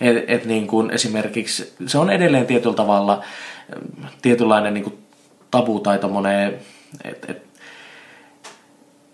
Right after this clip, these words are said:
et sinkkunainen ei saa harrastaa seksiä, tämmöistä, niin kuin, satunnaista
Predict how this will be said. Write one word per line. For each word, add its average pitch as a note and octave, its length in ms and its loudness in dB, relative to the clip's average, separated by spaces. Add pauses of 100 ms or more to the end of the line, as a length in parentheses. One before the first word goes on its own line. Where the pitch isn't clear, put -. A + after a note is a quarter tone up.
(140)
et A#2 120 -6
sinkkunainen G#2 840 2
ei G#2 180 -2
saa G2 200 0
harrastaa - 840 0 (260)
seksiä, - 680 0 (640)
tämmöistä, G2+ 320 -2
niin G2+ 120 -2
kuin, A2 200 -4 (180)
satunnaista F#2+ 840 0